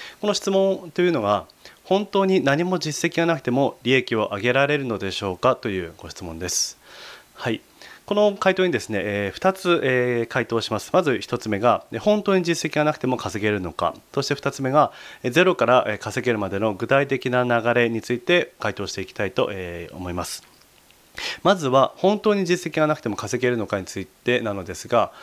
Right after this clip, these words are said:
え、僕が情報発信をやる最初の頃はですね、まだ背取りの実績がない時に、背取りの情報発信をして、今日やったこととか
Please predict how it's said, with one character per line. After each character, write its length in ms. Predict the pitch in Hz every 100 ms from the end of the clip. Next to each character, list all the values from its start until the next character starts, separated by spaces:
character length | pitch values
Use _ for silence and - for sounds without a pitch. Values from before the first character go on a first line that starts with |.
| - -
え、 80 | 160
僕 240 | 139 160 233
が 400 | 233 233 - - _ _ _ 147
情 160 | 180
報 100 | 202
発 240 | 190 208 -
信 300 | 123 110 107
を 80 |
や 100 | 104
る 120 | 104 98
最 180 | 143
初 140 | 143 151
の 100 | 139
頃 220 | - 127
は 100 | 95
で 100 | 85
す 120 | -
ね、 240 | 104 95 - - -
ま 140 | 170 202
だ 100 | 151
背 160 | 113
取 160 | 131 156
り 40 |
の 100 | 165
実 340 | 139 127 - 151
績 120 | 165
が 80 | 160
な 180 | 175 185
い 60 |
時 220 | 143 -
に、 260 | 147 165 - - - -
背 160 | - 127
取 180 | 139 143
り 20 |
の 120 | 143
情 180 | 143 135
報 140 | 139
発 180 | 135 143
信 180 | - 117
を 60 |
し 80 | 104
て、 320 | - 180 101 - _ _ -
今 120 | 175 147
日 40 |
や 80 | 101
っ 60 | -
た 120 | 98
こ 100 | 95
と 100 | 95
と 100 | 92
か 200 | - -